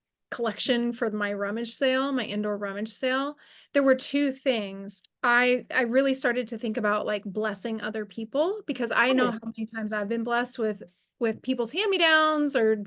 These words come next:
Speaker 1: finding stuff at a thrift store that somebody gave away and they don't even know me. And they
Speaker 2: Right.
Speaker 1: didn't know I was gonna find it, but it was, like, exactly what I needed. Um, but the other thing was, is I just ha-,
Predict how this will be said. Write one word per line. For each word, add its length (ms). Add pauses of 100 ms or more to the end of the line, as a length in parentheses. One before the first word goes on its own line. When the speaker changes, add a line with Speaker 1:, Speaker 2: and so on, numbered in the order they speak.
Speaker 1:
finding 260
stuff 220
at 80
a 40
thrift 220
store 240
that 140
somebody 340
gave 260
away 240
and 100
they 60
don't 180
even 140
know 160
me. 240 (220)
And 100
they 480
Speaker 2:
Right. 220
Speaker 1:
didn't 160
know 60 (180)
I 120
was 140
gonna 180
find 340
it, 260
but 100
it 40
was, 140
like, 180
exactly 400
what 100
I 100
needed. 360 (1200)
Um, 420 (500)
but 100
the 140
other 220
thing 260
was, 240
is 220
I 200
just 460
ha-, 280